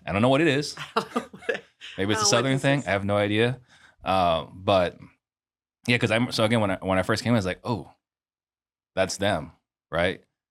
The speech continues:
Speaker 1: And so it's, again, I didn't know that you started from the beginning. So you guys just got to capacity
Speaker 2: Mm-hmm.
Speaker 1: and then figured out, hit capacity again,
Speaker 2: Mm-hmm.
Speaker 1: figure out
Speaker 2: It was
Speaker 1: again.
Speaker 2: a lot of two steps forward, three steps back.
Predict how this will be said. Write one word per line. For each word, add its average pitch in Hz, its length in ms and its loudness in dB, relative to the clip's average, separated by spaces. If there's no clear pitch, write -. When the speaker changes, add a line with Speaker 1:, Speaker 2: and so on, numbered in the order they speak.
Speaker 1:
And 92 140 -2
so 87 340 2
it's, - 240 -2
again, 98 180 2
I 92 80 2
didn't 92 240 0
know 90 380 2
that 76 300 -4
you 92 140 -4
started 78 520 -2
from 87 140 -6
the 78 60 -6
beginning. 76 580 -2
So 82 440 0
you 92 120 -6
guys 101 200 2
just 85 160 -8
got 98 180 2
to - 40 -8
capacity 80 680 -4
Speaker 2:
Mm-hmm. 214 240 -8
Speaker 1:
and 90 200 0
then 80 360 -4
figured 85 280 -2
out, 78 300 -2
hit 95 100 -6
capacity 92 460 0
again, 87 320 -2
Speaker 2:
Mm-hmm. 170 420 -10
Speaker 1:
figure 95 340 -2
out 87 80 4
Speaker 2:
It 110 60 4
was 90 120 4
Speaker 1:
again. 185 120 0
Speaker 2:
a - 20 -2
lot 185 340 2
of 175 140 -6
two 202 220 -8
steps - 300 -6
forward, 175 380 -4
three 165 200 -6
steps - 340 -10
back. - 480 -12